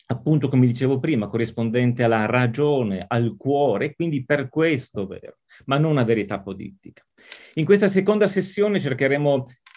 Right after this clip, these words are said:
assieme ai relatori di rispondere a una sorta di domanda, ecco, che ci siamo posti.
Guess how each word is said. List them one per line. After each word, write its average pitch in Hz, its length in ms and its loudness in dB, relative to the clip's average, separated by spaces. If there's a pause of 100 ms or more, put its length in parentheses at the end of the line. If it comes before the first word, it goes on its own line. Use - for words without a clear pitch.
(140)
assieme 143 440 2
ai 131 60 2
relatori 127 680 2
di 113 100 0
rispondere 120 800 0
a 107 40 -2
una 104 120 -4
sorta 117 340 -4
di 107 140 -2
domanda, 104 680 -2
ecco, 92 200 -10
che 101 100 -12
ci 98 120 -16
siamo 104 280 -6
posti. 95 560 -10